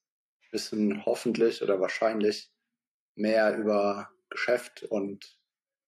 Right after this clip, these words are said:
gewisse, ähm, Themen als andere. Und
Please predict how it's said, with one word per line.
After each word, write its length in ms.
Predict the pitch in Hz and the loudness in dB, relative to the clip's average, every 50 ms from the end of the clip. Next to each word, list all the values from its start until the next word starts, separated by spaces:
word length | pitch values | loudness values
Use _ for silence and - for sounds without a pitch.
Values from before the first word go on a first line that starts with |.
| _ _ _ _ - | _ _ _ _ -4
gewisse, 680 | - 104 107 104 - - 113 104 101 101 101 98 98 - | -2 0 0 0 2 2 2 4 4 2 0 -2 -4 -4
ähm, 600 | - 104 101 101 95 95 95 95 95 95 92 - _ _ _ _ _ _ _ | -2 0 0 2 2 0 0 -2 -4 -8 -12 -16 _ _ _ _ _ _ _
Themen 520 | - - 113 113 113 107 101 101 104 - _ - | 0 2 2 2 4 2 0 -2 -4 -10 _ -8
als 220 | 110 98 - - | -8 -8 -8 -10
andere. 580 | - - 107 107 107 107 104 104 104 98 - - _ _ _ _ | -12 -8 -2 0 2 2 2 2 0 -2 -4 -10 _ _ _ _
Und 360 | _ - - _ - - _ | _ -20 -20 _ -20 -20 _